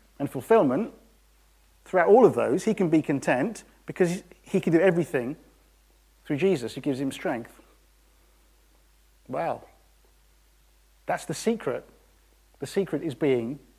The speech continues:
in the Lord through that relationship with Jesus.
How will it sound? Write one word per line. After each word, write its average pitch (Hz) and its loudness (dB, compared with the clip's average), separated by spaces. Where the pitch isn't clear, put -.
in 139 -4
the 127 -2
Lord 143 -4
through 147 2
that 151 -8
relationship 139 -2
with 120 -10
Jesus. - -6